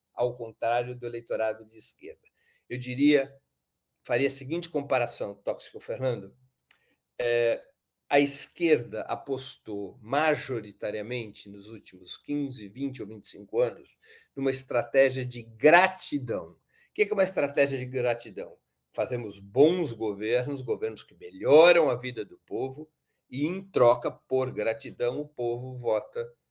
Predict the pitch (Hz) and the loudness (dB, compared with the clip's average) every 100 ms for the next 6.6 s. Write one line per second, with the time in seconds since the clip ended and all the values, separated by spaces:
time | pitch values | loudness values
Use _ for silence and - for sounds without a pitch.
0 | _ _ _ _ _ _ _ 135 127 107 | _ _ _ _ _ _ _ -12 -10 -2
1 | 117 143 139 110 120 131 127 113 110 101 | 0 0 0 -4 -4 -6 -8 -10 -12 -14
2 | 127 123 98 113 131 131 98 - 123 120 | -18 -16 -6 -4 -4 -6 -14 -6 -4 -4
3 | - 120 117 127 - 131 127 131 113 120 | -6 -16 -14 -16 -12 -8 -2 0 0 0
4 | 117 120 120 127 147 - - - _ _ | -2 -4 -8 -10 -10 -14 -16 -16 _ _
5 | - 113 113 147 - 151 143 147 139 143 | 0 0 2 -4 -4 -6 2 2 2 -2
6 | 135 139 - 113 113 - | -6 -8 -6 -2 0 -2